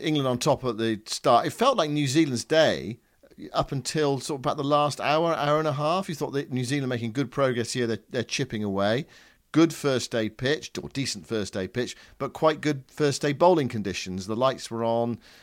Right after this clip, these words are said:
overcast for a large part of the day. The sun finally came out at five o'clock. I suppose the answer will, will lie in tomorrow's weather. I mean, we know the weather's dry,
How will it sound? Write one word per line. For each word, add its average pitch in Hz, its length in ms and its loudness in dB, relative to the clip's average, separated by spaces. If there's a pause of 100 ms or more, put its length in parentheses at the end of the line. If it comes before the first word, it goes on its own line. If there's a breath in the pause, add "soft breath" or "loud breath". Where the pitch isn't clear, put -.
(120 loud breath)
overcast 120 760 2
for 117 120 0
a 110 40 0
large 113 340 2
part 101 200 0
of 98 80 -4
the 113 80 -4
day. 113 100 0
The 101 40 -4
sun 113 240 -4
finally 107 260 -4
came 101 240 -6
out 98 120 0
at 80 80 -8
five 104 260 -2
o'clock. 95 380 -2 (240 loud breath)
I 131 80 2
suppose 156 580 -2 (400 loud breath)
the - 800 -6
answer 151 400 2
will, 113 180 -2
will 120 240 0
lie 127 240 2
in 123 220 -4
tomorrow's 127 480 0
weather. 135 280 0
I 82 120 0
mean, 117 140 0
we 135 100 0
know 170 260 4
the 117 120 -2
weather's 101 280 -2
dry, 98 520 -4